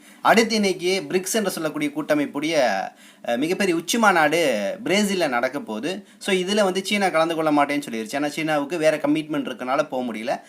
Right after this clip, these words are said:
ரஷ்யா கலந்து கொள்ள மாட்டேன்னு சொல்லியிருக்கு. பிரிக்ஸ்ல வலுவான நாடே சீனா, ரஷ்யா, ஈரான், இந்தியா போன்ற நாடுகள் தான், குறிப்பாக சவுத் ஆப்பிரிக்கா.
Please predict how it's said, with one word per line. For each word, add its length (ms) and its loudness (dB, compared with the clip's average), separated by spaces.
ரஷ்யா 480 2
கலந்து 360 2
கொள்ள 160 0
மாட்டேன்னு 280 -2
சொல்லியிருக்கு. 420 -12
பிரிக்ஸ்ல 360 0
வலுவான 380 6
நாடே 300 2
சீனா, 320 0
ரஷ்யா, 500 2
ஈரான், 380 0
இந்தியா 300 2
போன்ற 240 -4
நாடுகள் 360 -4
தான், 220 -4
குறிப்பாக 640 2
சவுத் 240 0
ஆப்பிரிக்கா. 380 0